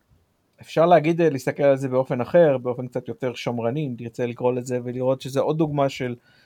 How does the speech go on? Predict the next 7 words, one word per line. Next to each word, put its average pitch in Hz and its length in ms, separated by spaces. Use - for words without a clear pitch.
ש-, - 200
שמראים, 120 500
אה, 120 260
גבר, 135 360
אה, 117 320
נכשל 139 640
ו-, 120 260